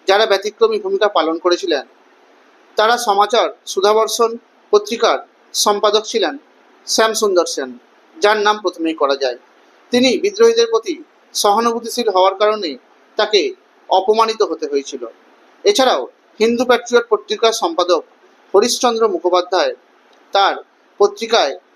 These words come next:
পরোক্ষভাবে বিদ্রোহের প্রতি সহানুভূতি জানিয়েছিলেন, আর তার কাছে এই বিদ্রোহ ছিল the Great Indian Revolt of eighteen fifty-seven।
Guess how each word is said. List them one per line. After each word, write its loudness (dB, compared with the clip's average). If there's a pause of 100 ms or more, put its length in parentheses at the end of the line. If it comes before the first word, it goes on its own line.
(200)
পরোক্ষভাবে 2
বিদ্রোহের 2
প্রতি -2 (460)
সহানুভূতি 0
জানিয়েছিলেন, -2 (640)
আর 4 (100)
তার 2
কাছে 0 (100)
এই 0
বিদ্রোহ 4 (100)
ছিল -2 (580)
the 4 (160)
Great 2 (200)
Indian 2 (100)
Revolt 2
of 0 (180)
eighteen -4
fifty-seven। -4